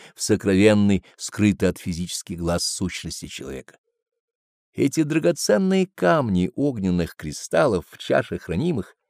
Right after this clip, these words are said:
и есть единое истинное достояние ваше.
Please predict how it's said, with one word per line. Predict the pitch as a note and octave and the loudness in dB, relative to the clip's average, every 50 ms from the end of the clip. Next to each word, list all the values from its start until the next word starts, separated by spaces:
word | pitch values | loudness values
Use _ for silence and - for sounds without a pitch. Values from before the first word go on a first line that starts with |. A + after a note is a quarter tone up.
| _ _ _ _ _ _ _ | _ _ _ _ _ _ _
и | - G2+ | -2 0
есть | F#2 E2+ F2 E2+ D#2+ - - - - F2 | 0 2 2 0 -2 -4 -8 -10 -10 -12
единое | D2 D2 D2 C#2 B1+ C2+ E2+ A#2+ D3+ D#3 D3 C#3+ C#3 C3+ C3 C3 A2+ _ _ _ _ _ _ _ _ | -10 -8 -8 -10 -10 -6 -4 -2 0 0 2 2 2 2 0 0 -4 _ _ _ _ _ _ _ _
истинное | - G#2 G#2+ - - - - - F#2 F#2 F2+ F2 | 0 0 0 0 -2 -4 -2 0 0 2 2 0
достояние | D#2+ D2+ - - - D#2 D#2 D2+ D2 C#2 C2+ C2 | -2 -6 -10 -8 -8 -6 -6 -6 -6 -6 -8 -10
ваше. | C2 B1 - - - | -10 -10 -12 -14 -18